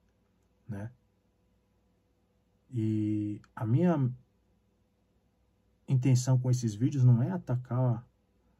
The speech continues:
os maconheiros, nem ser um, um inimigo da, da maconha, né? Mas sim trazer o, a minha experiência, como tá sendo parar, como é esse processo, né? Como foi difícil se libertar. Eu também achava que fumar um era liberdade.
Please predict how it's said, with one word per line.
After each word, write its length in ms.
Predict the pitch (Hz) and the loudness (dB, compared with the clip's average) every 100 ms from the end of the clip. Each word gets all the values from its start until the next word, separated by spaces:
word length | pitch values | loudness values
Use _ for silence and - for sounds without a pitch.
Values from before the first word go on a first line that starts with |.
| _ _ _ _ - | _ _ _ _ -12
os 100 | 113 | -4
maconheiros, 480 | 113 - 107 123 | -4 -4 -2 0
nem 100 | 123 127 | 2 2
ser 300 | - - 160 | -2 -2 -2
um, 480 | 156 139 127 117 - | 0 0 2 2 -2
um 140 | 127 123 | -4 2
inimigo 480 | 131 127 123 123 120 | 6 8 8 6 4
da, 180 | 113 110 | -2 -4
da 160 | 110 | -4
maconha, 640 | 110 113 - - 117 110 - _ _ _ _ _ - | -2 -4 -6 -6 -4 -4 -8 _ _ _ _ _ -14
né? 260 | 110 117 127 - _ _ _ _ _ - | -6 -4 -4 -8 _ _ _ _ _ -8
Mas 260 | 107 110 | -4 -4
sim 400 | - - 147 170 - _ _ - | -6 -4 -2 -2 -8 _ _ -4
trazer 440 | 120 107 104 139 | -2 -2 0 0
o, 120 | 147 - - - | -2 -10 -20 -18
a 80 | - | -4
minha 140 | 117 127 | 0 0
experiência, 640 | 127 143 127 113 123 120 | 0 -2 0 0 -2 -4
como 240 | 123 123 | 0 0
tá 140 | 123 113 | 2 -2
sendo 240 | - 120 | -2 -2
parar, 320 | 117 104 113 | -2 -6 -8
como 180 | 113 113 | -4 -2
é 40 | 120 | 0
esse 180 | 123 | -2
processo, 720 | 123 120 - - 120 127 - - _ _ _ _ _ _ - | -4 -4 -4 -4 -4 -4 -6 -20 _ _ _ _ _ _ -8
né? 260 | 107 123 123 - _ _ _ _ _ _ _ _ | -4 -4 -6 -12 _ _ _ _ _ _ _ _
Como 280 | 117 123 127 | 4 6 6
foi 320 | 127 131 117 | 4 4 4
difícil 540 | 117 - - 143 - | 2 -6 -2 -2 -2
se 120 | - 120 | -6 -4
libertar. 480 | 110 104 - 113 | -4 -6 -4 -2
Eu 80 | 127 | 0
também 320 | 127 151 143 | 2 2 2
achava 440 | 196 175 - 120 113 | 0 -4 -2 -2 -2
que 140 | 123 | -8
fumar 300 | 123 113 110 | -6 -2 0
um 160 | 123 143 | 0 0
era 160 | 131 | 0
liberdade. 640 | 127 120 117 101 104 - | 0 0 -2 -6 -14 -18